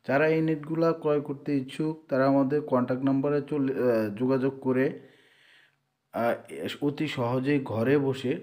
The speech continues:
অথবা দেশের বাইরে থেকে এই নেটগুলা আপনারা ক্রয় করতে পারবেন। মূল্যটা আমি স্কয়ার ফিট হিসেবে বলে দিলাম,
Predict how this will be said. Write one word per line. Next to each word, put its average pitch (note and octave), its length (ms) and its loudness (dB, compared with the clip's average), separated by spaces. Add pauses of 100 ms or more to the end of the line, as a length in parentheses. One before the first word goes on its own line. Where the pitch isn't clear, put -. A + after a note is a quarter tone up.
(160)
অথবা B2+ 300 -2
দেশের B2 360 -2
বাইরে A2+ 320 0
থেকে C3 240 -4
এই B2+ 220 -2
নেটগুলা B2 460 -2
আপনারা A#2+ 440 -4
ক্রয় B2+ 300 0
করতে A#2 320 -4
পারবেন। A#2 360 -2 (1160)
মূল্যটা E3+ 480 4
আমি E3+ 200 0
স্কয়ার E3 360 4
ফিট E3+ 240 0
হিসেবে E3+ 440 4
বলে D#3 260 2
দিলাম, D3 460 2